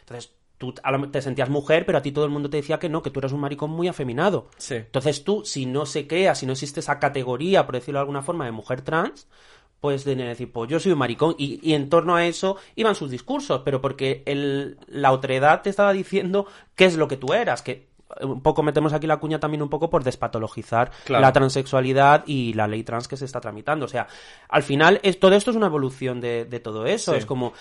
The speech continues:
Speaker 1: ahora la ley trans, ¿qué es lo que está diciendo? Es como, "Por favor, ¿nos dejáis a nosotras decidir o, o de-, o decir qué somos o tenemos que depender del,
Speaker 2: Ya.
Speaker 1: del estamento médico y del estamento jurídico
Speaker 2: Sí.
Speaker 1: para que tú a mí me digas quién soy yo?".
Speaker 2: Exacto.
Speaker 1: ¿No?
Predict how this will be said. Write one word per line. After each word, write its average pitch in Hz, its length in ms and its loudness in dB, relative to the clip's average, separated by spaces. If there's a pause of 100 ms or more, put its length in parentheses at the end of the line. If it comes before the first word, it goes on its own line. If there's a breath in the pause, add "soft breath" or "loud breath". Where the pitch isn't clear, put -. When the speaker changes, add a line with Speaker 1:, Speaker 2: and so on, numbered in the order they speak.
(140 loud breath)
Speaker 1:
ahora 156 160 6
la 180 100 8
ley 180 140 4
trans, 190 240 0
¿qué 196 80 -2
es 175 60 2
lo 170 100 2
que 156 60 -4
está 147 120 -2
diciendo? 151 500 0
Es 131 120 0
como, 120 240 -6
"Por 131 100 -6
favor, 135 240 0
¿nos 147 140 -2
dejáis 147 280 -4
a 190 40 -2
nosotras 190 340 -4
decidir 170 600 -4
o, 143 100 0
o 147 240 -2
de-, 147 240 -4
o 135 80 -8 (160)
decir 160 320 -4
qué 160 100 -2
somos 190 320 -2
o 139 60 -6
tenemos 151 240 -4
que 160 160 0 (320 loud breath)
depender 143 640 2
del, 143 240 2
Speaker 2:
Ya. 110 160 2
Speaker 1:
del 135 180 2
estamento 143 400 0
médico 147 280 -2
y 139 40 2
del 131 80 0
estamento 139 540 -4
jurídico 147 400 -2
Speaker 2:
Sí. - 60 -2
Speaker 1:
para 139 180 4
que 139 100 0
tú 165 300 0
a 139 100 2
mí 151 240 -2
me 135 100 -4
digas 139 220 -2
quién 135 200 2
soy 110 240 -8
yo?". 98 280 -14
Speaker 2:
Exacto. 110 360 -12
Speaker 1:
¿No? 151 200 0